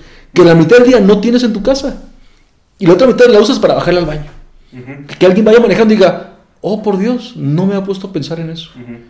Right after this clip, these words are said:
Speaker 1: Es lo que necesitamos, ese cambio de, pues, es muy fácil no darte cuenta. Necesitamos a alguien que te diga, "Ok, oye, esto está mal por esto, esto y esto". Abre los ojos y vamos a encontrar soluciones juntos.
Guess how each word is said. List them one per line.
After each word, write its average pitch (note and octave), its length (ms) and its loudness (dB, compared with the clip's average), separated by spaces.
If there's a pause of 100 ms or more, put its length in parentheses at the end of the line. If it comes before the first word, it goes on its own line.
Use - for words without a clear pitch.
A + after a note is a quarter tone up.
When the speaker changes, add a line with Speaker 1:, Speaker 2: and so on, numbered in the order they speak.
(220)
Speaker 1:
Es E3+ 120 0
lo G3 80 2
que G3 100 -2
necesitamos, G#3 400 -6
ese F3+ 200 -12
cambio F#3+ 340 -2
de, F3 420 -4 (260)
pues, F#3+ 180 -2 (960)
es F#3+ 140 4
muy A3+ 120 4
fácil A3 400 0
no G3 140 2
darte G3 280 -2
cuenta. F#3 320 -6 (880)
Necesitamos D3+ 400 0
a F#3 40 4
alguien F#3+ 180 2
que E3+ 80 0
te D3 140 0
diga, D3+ 300 4
"Ok, F3+ 140 2 (120)
oye, C3 480 -2
esto D3+ 180 -6
está - 140 -2
mal B3+ 260 -2
por D3 160 2
esto, D3 180 0
esto E3+ 160 -4
y D3+ 40 2
esto". C#3+ 340 -6
Abre C#3+ 200 -4
los D#3 180 -6
ojos - 340 -16 (640)
y D3+ 120 -2
vamos C#3+ 200 2
a D#3+ 60 -2
encontrar C3 240 -4
soluciones C3+ 360 -6
juntos. - 640 -10